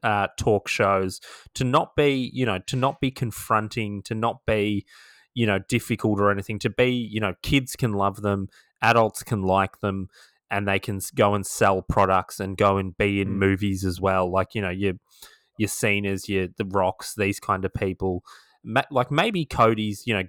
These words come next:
Speaker 1: the, Cody's going on reality T V shows and doing all that. Like, he's that kind of wrestler. Like, he's a John Cena style, "I'm, I'm gonna learn Mandarin to s-, you know, grow the company"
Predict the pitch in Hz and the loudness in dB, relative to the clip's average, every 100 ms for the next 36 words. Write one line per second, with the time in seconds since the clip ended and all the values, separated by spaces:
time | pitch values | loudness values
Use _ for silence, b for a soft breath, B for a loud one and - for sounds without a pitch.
0 | _ 113 127 - 151 151 156 123 - 117 | _ -8 -8 -4 2 2 2 -4 0 2
1 | 113 107 104 101 101 101 101 101 101 - | 2 -2 -2 0 2 2 2 -2 -2 -2
2 | 101 95 95 90 101 95 95 98 92 110 | 0 0 -2 0 0 0 -2 -6 -2 -2
3 | 101 95 95 98 - 175 196 - 123 - | 0 -2 -2 -2 -2 -2 -2 -2 -4 -2
4 | 123 110 95 - 92 - - - b b | -2 -2 -4 -4 -6 -6 -16 -20 b b
5 | b b b 107 - 160 165 - 120 107 | b b b -2 2 2 2 2 2 2
6 | - - _ - 120 113 - 110 104 101 | -4 -20 _ 2 2 2 -2 -2 0 -4
7 | - 98 95 95 90 101 101 110 101 101 | 0 2 4 2 2 2 2 0 -2 0
8 | 101 98 101 98 92 92 92 92 95 95 | 0 0 0 0 -2 -2 -2 -2 -2 -4
9 | 92 - 101 - 98 95 92 87 117 107 | -6 -8 -8 -8 -10 -6 -4 -6 -4 2
10 | 101 95 90 - 101 90 92 85 | 2 2 -2 -4 -4 -4 -16 -18